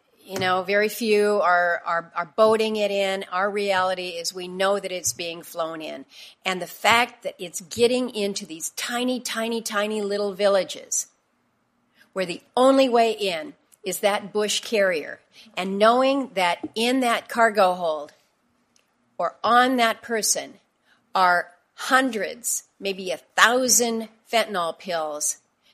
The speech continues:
that could wipe out every single person in that village and then some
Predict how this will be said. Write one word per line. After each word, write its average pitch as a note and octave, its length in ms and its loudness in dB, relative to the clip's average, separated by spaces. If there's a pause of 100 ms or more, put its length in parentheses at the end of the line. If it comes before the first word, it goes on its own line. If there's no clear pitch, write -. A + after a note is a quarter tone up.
that E3+ 200 -10
could F3 340 -6
wipe A#3 320 0
out G#3 240 2
every A3+ 320 -4
single A3 480 2
person G#3 520 -4
in F#3 220 -10
that F3 300 -6
village F3+ 420 -4
and F3+ 220 -10
then G3+ 240 0
some C#3 400 -2